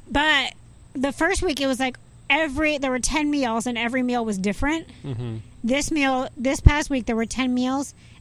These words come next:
Speaker 1: and, like, it was only three different meals.
Speaker 2: Ten meals and it was only three different
Speaker 1: Yeah,
Speaker 2: meals?
Speaker 1: they sent me, like, repeats of so many things that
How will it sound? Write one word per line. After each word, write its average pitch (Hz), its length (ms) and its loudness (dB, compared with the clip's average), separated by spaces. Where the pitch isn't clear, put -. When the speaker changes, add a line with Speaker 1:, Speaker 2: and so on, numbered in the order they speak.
Speaker 1:
and, 247 280 2
like, 233 360 0
it - 40 -4
was 254 100 0
only 254 180 2
three 247 260 0
different 226 300 -4
meals. - 560 -12
Speaker 2:
Ten 147 360 -6
meals 135 380 -2
and 120 100 -4
it 120 80 -4
was 117 200 -8
only 113 240 -6
three 117 260 -8
different 117 240 -4
Speaker 1:
Yeah, 294 160 4
Speaker 2:
meals? 240 140 0
Speaker 1:
they 240 60 0
sent 277 200 0
me, 269 80 2
like, 247 180 2
repeats 226 520 0
of 226 160 -6
so 254 200 -2
many 220 220 0
things 214 300 -2
that 208 220 -4